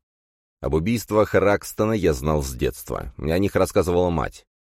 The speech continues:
В тысяча девятьсот тридцать пятом году она была подростком, и этот случай произвёл на неё неизгладимое впечатление. Она даже могла напеть пару песенок, которые люди сочинили в честь этого происшествия.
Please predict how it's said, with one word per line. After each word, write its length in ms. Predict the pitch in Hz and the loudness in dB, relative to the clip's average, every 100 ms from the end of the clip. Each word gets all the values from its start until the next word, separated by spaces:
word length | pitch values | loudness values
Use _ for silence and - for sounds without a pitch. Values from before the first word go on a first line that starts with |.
| _ _ _ | _ _ _
В 160 | - - | -20 -4
тысяча 340 | 131 123 - 87 | 0 0 -2 -2
девятьсот 360 | 85 82 107 | 0 2 2
тридцать 380 | - 92 - - | 2 -4 -6 0
пятом 320 | 95 90 85 | 2 2 2
году 280 | 80 85 101 | 4 4 4
она 200 | 92 87 | 4 2
была 240 | 82 87 | 2 2
подростком, 720 | 82 90 85 98 82 - 73 58 | 4 2 4 4 2 -2 -4 -2
и 240 | 82 82 | -2 -2
этот 280 | - 82 80 | -2 -2 -2
случай 400 | - 98 113 - | -2 -2 0 -2
произвёл 580 | 80 82 80 69 90 101 | 0 0 0 0 2 2
на 80 | 92 | 2
неё 380 | 87 85 85 85 | 0 0 2 2
неизгладимое 800 | 95 87 78 92 87 78 78 73 | 0 0 2 2 4 2 2 0
впечатление. 880 | - - 80 76 69 58 52 50 - _ | -2 -4 -4 -2 -2 -4 -6 -10 -14 _
Она 220 | - 78 | -4 0
даже 240 | 80 76 82 | 2 2 2
могла 320 | 82 76 87 | 0 2 0
напеть 400 | 85 78 90 - | 2 0 -2 0
пару 260 | 90 87 85 | 0 2 0
песенок, 640 | 113 110 - 73 69 - - | 0 -2 -2 -4 -4 -8 -2
которые 340 | 85 90 82 | 2 2 2
люди 260 | 82 95 82 | 0 0 -2
сочинили 520 | 76 73 80 85 76 | -4 -4 0 0 0
в 80 | - | -2
честь 240 | 78 71 | -4 0
этого 240 | 80 73 71 | 0 0 0
происшествия. 880 | 76 76 - 62 - 53 50 - | 0 0 0 -4 -4 -6 -6 -12